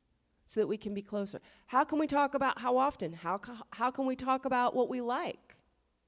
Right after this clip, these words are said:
in a way that's positive and affirming?" 'Cause I'm telling you, it's, it does a lot of damage to say things that are hurtful when it comes to sex.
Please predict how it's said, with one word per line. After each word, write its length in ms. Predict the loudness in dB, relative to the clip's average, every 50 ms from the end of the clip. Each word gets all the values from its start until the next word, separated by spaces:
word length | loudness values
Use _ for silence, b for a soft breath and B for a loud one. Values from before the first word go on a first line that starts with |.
| _ _ _ _ _ _ _ 0
in 120 | 2 2 4
a 40 | 4
way 160 | 4 4 4
that's 200 | 2 2 -2 -6
positive 560 | -6 -2 2 2 2 2 2 0 -2 0 0
and 100 | 0 0
affirming?" 640 | -2 -2 -2 0 0 2 2 2 0 0 -2 -4 -6 b b b b b b b b -2
'Cause 120 | 0 0
I'm 120 | 0 0
telling 240 | 0 0 0 2 2
you, 120 | 4 6 6
it's, 280 | 4 4 0 -14 -12 -6
it 200 | -4 -4 -4 0
does 180 | 0 0 2 2
a 60 | -2
lot 300 | -4 0 2 2 2 2
of 100 | 2 2
damage 400 | 2 2 2 2 2 0 -2 -2
to 100 | -4 -4
say 240 | -2 -2 0 0 0
things 280 | 0 0 -2 -2 -2 -2
that 100 | -4 -4
are 140 | -4 -4
hurtful 480 | -4 -4 -4 -4 -4 -6 -4 -4 -2 -2
when 120 | -2 -4
it 80 | -4 -6
comes 320 | -8 -8 -8 -6 -6 -8 -10
to 100 | -12 -12
sex. 640 | -12 -12 -12 -12 -14 -18 _ _ -20 -20 -20 -20